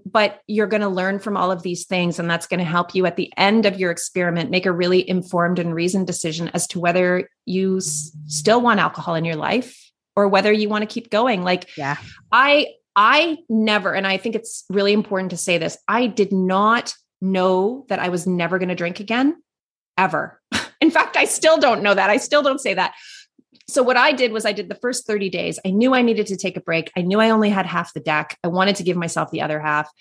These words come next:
Speaker 1: The thirty days was really hard, but it was also incredibly great. And at the end of the thirty days, I thought, "Am I ready to try to moderate?" Because moderation was my goal at that time. "Am I
Speaker 2: Yeah.
Speaker 1: ready to moderate?" And I thought about all the things that I was putting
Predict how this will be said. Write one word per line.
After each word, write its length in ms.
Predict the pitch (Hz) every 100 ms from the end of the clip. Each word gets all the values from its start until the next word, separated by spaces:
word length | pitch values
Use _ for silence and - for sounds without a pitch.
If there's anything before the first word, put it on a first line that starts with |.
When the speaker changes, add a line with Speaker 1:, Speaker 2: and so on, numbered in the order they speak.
| _ _
Speaker 1:
The 60 | 208
thirty 320 | - 240 254
days 220 | 214 208
was 160 | 196 175
really 200 | 175 180
hard, 280 | 160 165 165
but 80 | 156
it 40 |
was 140 | 156 -
also 460 | 180 180 180 170 156 185
incredibly 500 | 175 - 170 170 156
great. 360 | 156 139 - _ - - - -
And 280 | 196 185 214
at 60 |
the 140 | 208 -
end 160 | 220
of 40 | 208
the 80 | 208
thirty 280 | 202 190
days, 420 | 180 165 160 160 -
I 60 | 180
thought, 400 | 180 165 156 - _ 202
"Am 100 | 185
I 80 | 175
ready 240 | 165 170
to 80 | 175
try 200 | 175 165
to 60 | 160
moderate?" 600 | 156 151 151 170 - _
Because 200 | - 190
moderation 480 | 185 175 165 165 170
was 140 | 165
my 140 | 160 160
goal 320 | 147 - -
at 80 | -
that 180 | -
time. 380 | - 160 - 151 -
"Am 100 | 175
I 40 |
Speaker 2:
Yeah. 80 | 170
Speaker 1:
ready 180 | 185 190
to 60 |
moderate?" 640 | 185 170 170 165 170 - - -
And 120 | 175
I 80 | 165
thought 300 | - 170 170 170
about 280 | 170 160 -
all 180 | 185 190
the 100 | 208
things 300 | 196 185 185
that 120 | 180
I 80 | 165
was 120 | 170
putting 400 | - 175 175